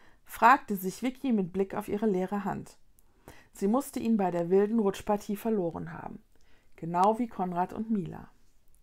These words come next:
Die Kinder sahen sich ratlos an. „Ob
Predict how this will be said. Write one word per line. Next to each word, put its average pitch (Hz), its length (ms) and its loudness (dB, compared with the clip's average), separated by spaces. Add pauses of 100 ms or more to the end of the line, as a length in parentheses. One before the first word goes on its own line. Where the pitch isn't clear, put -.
(560)
Die 233 80 -4
Kinder 311 340 2
sahen 220 320 4
sich 226 240 -4 (600)
ratlos 190 680 -2
an. 160 280 -14 (680)
„Ob - 120 -16